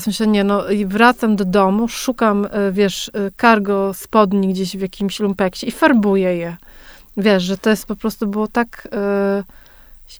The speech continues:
świetne i tak luźne i tak, wiesz, taka, no, taka nonszalancja, że, wiesz, no, takie, mm,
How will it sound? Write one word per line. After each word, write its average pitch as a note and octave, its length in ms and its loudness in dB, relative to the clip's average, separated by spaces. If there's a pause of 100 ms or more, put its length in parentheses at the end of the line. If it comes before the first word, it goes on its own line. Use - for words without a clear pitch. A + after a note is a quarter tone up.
(160)
świetne F#3 680 0
i G#3 60 -10
tak - 260 -2 (260)
luźne G#3 640 4
i F#3 40 -4
tak, G#3 180 -2
wiesz, G3+ 180 -4
taka, A3 320 0
no, G#3+ 300 -2
taka A3+ 180 -2
nonszalancja, G#3+ 880 2
że, G3+ 240 -2 (500)
wiesz, G3+ 220 0
no, G3+ 360 0 (280)
takie, A#3+ 340 0
mm, A#3 420 2